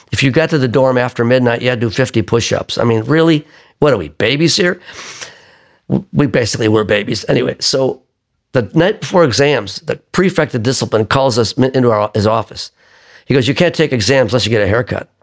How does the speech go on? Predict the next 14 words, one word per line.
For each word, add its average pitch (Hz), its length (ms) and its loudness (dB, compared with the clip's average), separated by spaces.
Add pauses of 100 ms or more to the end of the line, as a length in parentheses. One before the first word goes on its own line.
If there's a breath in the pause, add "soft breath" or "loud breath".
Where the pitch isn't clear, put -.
(140)
And 123 80 2
I 117 60 0
said 151 220 0
to 127 60 4
him, 95 160 -2 (540)
"You're 123 140 2
kidding 85 320 -4
me, 64 100 -8
right? 80 320 -2
This 123 180 0
is, 87 220 -4
you're 135 140 2
not - 180 -2
serious." 92 480 -6